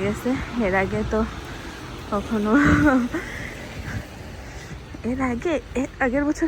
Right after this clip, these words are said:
হ্যাঁ, আরো বেশি হয়েছিল, এবার একটু কমই হলো আর কি তুলনামূলকভাবে।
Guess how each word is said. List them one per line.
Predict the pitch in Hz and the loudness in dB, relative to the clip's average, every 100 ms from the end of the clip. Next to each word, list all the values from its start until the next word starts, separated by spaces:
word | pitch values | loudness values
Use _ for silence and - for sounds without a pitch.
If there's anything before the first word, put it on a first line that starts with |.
| 247 | 2
হ্যাঁ, | 240 214 | 2 2
আরো | 190 214 - | 2 2 2
বেশি | - 262 269 | 2 4 6
হয়েছিল, | 247 196 214 185 202 | 6 4 0 -2 -2
এবার | 202 233 | 0 0
একটু | - 277 - | 0 -4 0
কমই | 254 285 277 | 2 4 6
হলো | 247 180 - | 6 4 2
আর | 208 - | 0 0
কি | 220 - - - - - - - - - | -2 -2 -8 -8 -8 -8 -6 -6 -4 0
তুলনামূলকভাবে। | 254 247 247 240 226 214 214 190 | 2 4 4 4 4 2 -2 -2